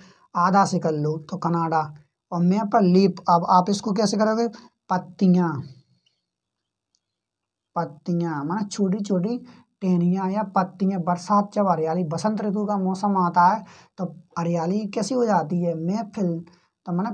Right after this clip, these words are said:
पत्तियों से याद कर लो मेपल को। और डेनमार्क और मेपल लीफ, और टेन मार्क को आप कैसे, मतलब कोई गुफा है, गुफा या फिर मार्ग,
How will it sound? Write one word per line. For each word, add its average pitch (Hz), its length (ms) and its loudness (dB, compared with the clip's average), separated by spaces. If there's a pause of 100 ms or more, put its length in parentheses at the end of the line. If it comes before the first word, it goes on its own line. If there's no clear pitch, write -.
पत्तियों 190 380 -2
से 185 120 -2
याद 160 180 -2
कर 160 100 -2
लो 156 140 -2
मेपल 165 320 -2
को। 170 300 -4
और 180 120 -4 (220)
डेनमार्क 226 680 0 (440)
और 175 120 0
मेपल 202 400 2
लीफ, 190 400 2 (520)
और 156 240 -4 (360)
टेन 202 180 0
मार्क 226 240 4
को 220 100 2
आप 208 180 6
कैसे, 220 360 0 (260)
मतलब 202 480 2
कोई 202 220 8
गुफा 190 400 6
है, 135 180 -2 (1400)
गुफा 170 480 4 (500)
या 190 180 0
फिर 190 200 0
मार्ग, 151 600 -2